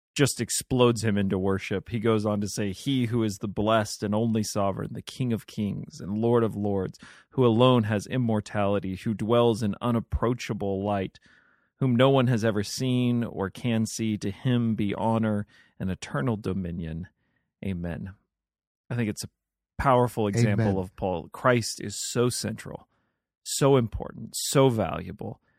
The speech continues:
Speaker 1: that Paul can barely speak his name without bursting out into worship.
Speaker 2: It's unbelievable. And he just finished saying, "So Timothy, keep, hold on,
Speaker 1: Yeah.
Speaker 2: you know, to the command of God over your life."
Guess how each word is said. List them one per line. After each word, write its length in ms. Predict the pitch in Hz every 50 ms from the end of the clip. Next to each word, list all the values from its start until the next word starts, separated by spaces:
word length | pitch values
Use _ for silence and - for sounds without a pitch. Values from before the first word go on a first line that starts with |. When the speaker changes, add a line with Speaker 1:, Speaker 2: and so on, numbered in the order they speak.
| _ _ _ _ _ _ _ _ _ _ _ _ -
Speaker 1:
that 100 | 120 -
Paul 200 | - 135 135 123
can 160 | - 127 117
barely 260 | 123 127 120 113 113
speak 300 | - - - 135 120 -
his 160 | 127 107 98
name 320 | 110 110 110 110 104 98 95
without 380 | 98 95 - 101 95 82 95
bursting 420 | - 107 101 - - - 110 101 95
out 160 | 92 92 92
into 220 | 92 90 87 95
worship. 580 | 85 87 90 90 - - - - - - _ _ _ _ _ _ _ _ _ _ _ _ _ _ _ _ _ _ _ _ _ _ 104
Speaker 2:
It's 160 | 107 104 -
unbelievable. 640 | 113 113 113 104 104 107 110 104 95 95 82 - _ -
And 100 | 139 143
he 60 | 127
just 220 | 104 139 151 -
finished 320 | - - 123 113 104 - -
saying, 240 | 117 107 98 92 - - - - - _ _
"So 320 | _ - - - 123 113 104
Timothy, 640 | - - 143 143 135 135 131 - 101 87 80 - _ _ _ _ _ _ _ _ _ _ _ _ _ _ _ _ -
keep, 320 | - - 180 180 - _ _ _ _ _ _ _ _
hold 280 | - 165 180 175 165 170
on, 320 | 165 175 175 127 95 - _ _ - 147 -
Speaker 1:
Yeah. 120 | - 131
Speaker 2:
you 40 | 127
know, 140 | 117 120 110
to 160 | 104 - 135
the 100 | 113 123
command 480 | 113 - - 131 131 143 147 143 139 131
of 140 | 123 113 135
God 280 | 147 127 127 127 127
over 220 | 131 135 143 139 143
your 220 | 143 139 135 127
life." 400 | 135 139 139 135 123 - -